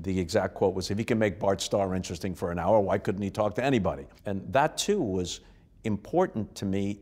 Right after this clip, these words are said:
not so much as a career stepping stone, but it was something that I learned that I could do.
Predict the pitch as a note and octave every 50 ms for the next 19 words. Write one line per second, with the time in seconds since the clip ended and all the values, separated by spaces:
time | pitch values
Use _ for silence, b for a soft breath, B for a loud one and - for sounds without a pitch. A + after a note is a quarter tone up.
0 | - - C3+ E3+ F#3+ - - E3 C#3+ C3 B2+ - A2 F#2 - F2+ E2+ - - G2+
1 | G2 A2 A2 G#2 F#2+ - - D3+ E3+ - - A2+ G2 - - F2+ D#2+ D2+ D#2 F#2
2 | A2 - b b b b b b b - - C#3 D3 D#3 C#3+ - D3 C3 - -
3 | - - - C#3 D3 D3 C#3+ - C3+ C3+ C#3+ C3+ B2+ B2+ B2 A#2 A2 A#2 A#2+ B2+
4 | B2 B2 B2 A#2 A2+ A2+ A2+ - B2+ A2 A2 F3+ F#3 C3 F2+ E2+